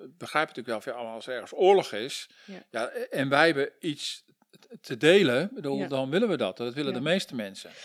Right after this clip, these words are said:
Speaker 2: Ja, wist je dat Nederlanders veel meer aan goede doelen geven en, eh, dit soort, eh, gebeurtenissen dan bijvoorbeeld op een feestje aan hun nichtje of neefje?
Speaker 1: Oh ja,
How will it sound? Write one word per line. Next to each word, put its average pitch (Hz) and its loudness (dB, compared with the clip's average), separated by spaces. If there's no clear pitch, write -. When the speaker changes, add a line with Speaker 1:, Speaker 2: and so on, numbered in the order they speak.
Speaker 2:
Ja, 202 2
wist 220 4
je 311 2
dat 247 4
Nederlanders 240 4
veel 240 2
meer 220 0
aan 185 -2
goede 208 2
doelen 214 0
geven 202 0
en, 190 -4
eh, 190 -10
dit 202 -4
soort, 196 -6
eh, 202 -8
gebeurtenissen 208 2
dan 185 4
bijvoorbeeld 190 -2
op - -10
een 196 -6
feestje 190 -4
aan 185 -8
hun 185 -10
nichtje 185 -6
of - -12
neefje? 190 2
Speaker 1:
Oh 170 10
ja, 110 6